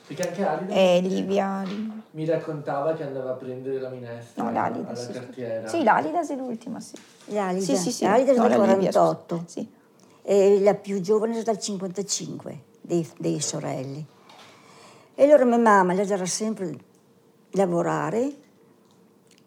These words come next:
Speaker 3: e mi toccava aiutare, aiutargli a Ela, e avevo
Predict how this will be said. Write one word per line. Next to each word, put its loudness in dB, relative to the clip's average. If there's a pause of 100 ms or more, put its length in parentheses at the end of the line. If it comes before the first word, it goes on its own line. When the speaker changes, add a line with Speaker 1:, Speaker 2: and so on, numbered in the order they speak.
(140)
Speaker 3:
e 2
mi 0
toccava -2
aiutare, -2
aiutargli 0
a 4
Ela, 2
e 0
avevo 2